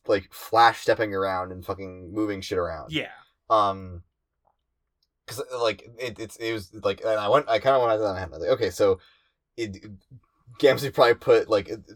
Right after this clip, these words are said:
Speaker 1: s-, Rose's, there, there are numerous ways in this comic that Rose's, that Terezi's glasses could have ended up on Rose's face, uh, by no fault of her own."
Speaker 2: Yeah.
Speaker 1: Um, but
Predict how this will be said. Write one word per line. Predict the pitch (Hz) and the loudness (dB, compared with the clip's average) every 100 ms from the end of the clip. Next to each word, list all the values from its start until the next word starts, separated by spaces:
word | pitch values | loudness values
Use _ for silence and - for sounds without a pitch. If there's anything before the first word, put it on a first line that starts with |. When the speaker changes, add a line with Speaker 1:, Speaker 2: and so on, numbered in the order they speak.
| _ _ | _ _
Speaker 1:
s-, | - - 156 151 - 156 | -12 -12 -12 -16 -20 0
Rose's, | 151 202 190 170 135 104 | 8 8 8 2 -8 2
there, | 156 147 | 4 10
there | 156 147 | 10 10
are | 143 135 | 4 -6
numerous | 135 165 226 202 160 - | -6 -2 0 2 2 2
ways | 123 123 120 101 | 2 2 0 -2
in | 120 | -2
this | 113 | -4
comic | - 107 98 | -2 -2 0
that | 113 | -4
Rose's, | 95 107 104 107 95 | 0 0 0 -10 -4
that | 104 101 | -4 4
Terezi's | 135 135 127 | 6 6 2
glasses | 107 104 95 92 | 0 0 0 -4
could | 110 | -2
have | - | 0
ended | 113 113 | 0 2
up | 110 | 2
on | 104 | 2
Rose's | 101 101 95 | 0 -2 -8
face, | - 95 90 87 - _ _ _ _ _ _ 104 | -2 0 0 -6 -14 _ _ _ _ _ _ 2
uh, | 101 - 82 76 - _ _ | 2 2 -2 -6 -12 _ _
by | 123 110 107 | 2 2 4
no | 117 120 | 4 6
fault | 127 113 | 4 4
of | 104 | 0
her | 95 87 | 0 -2
own." | 76 67 80 | -4 -12 -12
Speaker 2:
Yeah. | 143 123 101 - _ | -10 -10 -12 -20 _
Speaker 1:
Um, | 120 113 104 101 101 _ _ _ _ | 6 6 6 -4 -16 _ _ _ _
but | 135 156 | 4 6